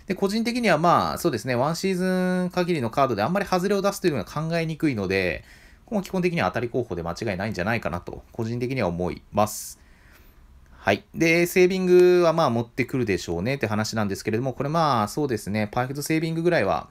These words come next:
もらってもいいんじゃないかなと、個人的には思います。で、あとはまあ組み合わせ次第なんですけれども、ここもね、まあもう一スキル、もう二スキル、まあ東口選手だったら三スキルだと思うんで、もう二スキル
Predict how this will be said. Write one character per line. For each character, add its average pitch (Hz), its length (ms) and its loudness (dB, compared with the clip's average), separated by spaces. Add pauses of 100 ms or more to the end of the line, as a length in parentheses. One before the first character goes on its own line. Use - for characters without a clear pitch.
(160)
も 113 100 -4
ら 113 80 0
っ - 60 -14
て 147 80 -4
も 117 80 -2
い - 20 -2
い - 20 -6
ん 139 40 -6
じ 123 60 -2
ゃ 110 40 0
な 107 60 0
い 101 40 -2
か 101 60 -6
な 92 100 -2
と、 67 200 -8 (200)
個 107 60 -10
人 101 140 -6
的 110 160 -4
に 95 40 -2
は 87 60 -4
思 82 160 -6
い 76 80 -10
ま 107 140 0
す。 - 180 -12 (800)
で、 165 80 2
あ 202 80 4
と 247 80 0
は - 20 2
ま 202 60 4
あ - 20 0
組 180 220 0
み 196 40 2
合 196 40 2
わ 196 40 2
せ 196 120 -10
次 202 100 -4
第 196 100 4
な 131 120 0
ん 110 40 -2
で 107 60 0
す - 80 -8
け 92 80 -4
れ 90 60 -2
ど 95 80 -4
も、 98 100 -6
こ - 100 -18
こ 110 80 -6
も 95 140 -4
ね、 101 240 -8
ま 139 100 -6
あ - 40 -4
も 139 100 -4
う 139 40 -8
一 151 180 -6
ス - 100 -10
キ 131 80 -2
ル、 113 60 2
も 127 160 2
う - 20 -4
二 - 160 -4
ス - 140 -8
キ 147 60 -2
ル、 98 100 0
ま 117 100 -2
あ - 20 -4
東 180 320 -2
口 190 120 -4
選 196 180 -6
手 - 80 -8
だ 190 80 0
っ 180 40 -6
た 143 80 -2
ら 123 40 -4
三 143 240 -8
ス - 100 -14
キ 147 60 -4
ル 131 80 -2
だ 98 140 0
と 98 80 -4
思 95 120 -6
う 87 40 -8
ん - 20 -8
で、 95 80 -6
も 131 120 -4
う - 20 -4
二 - 200 -4
ス - 120 -12
キ 117 80 -2
ル - 180 -10